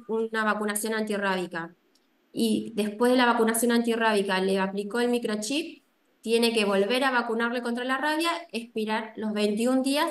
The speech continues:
y ahí recién le podemos habilitar el certificado para salir del país. Eso, eso es un punto que desde la Dirección de Comercio Exterior nos recalcaron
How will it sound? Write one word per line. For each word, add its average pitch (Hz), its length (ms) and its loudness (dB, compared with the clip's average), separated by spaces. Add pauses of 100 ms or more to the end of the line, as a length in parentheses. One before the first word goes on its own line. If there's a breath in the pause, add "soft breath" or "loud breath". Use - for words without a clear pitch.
(120)
y 214 160 -4
ahí 208 260 2
recién 233 400 -2
le 240 100 -4
podemos 220 360 -4
habilitar 208 420 -2
el 220 120 -2
certificado 208 560 0
para 214 140 4
salir 196 320 2
del 196 120 0
país. 185 380 -2 (1400)
Eso, 233 640 4
eso 262 280 4
es 254 80 4
un 240 80 2
punto 262 400 2
que 226 140 2
desde 214 260 0
la 208 180 2
Dirección 208 420 -2
de 247 100 -2
Comercio 226 300 -2
Exterior 240 360 2
nos 226 220 0
recalcaron 214 800 -2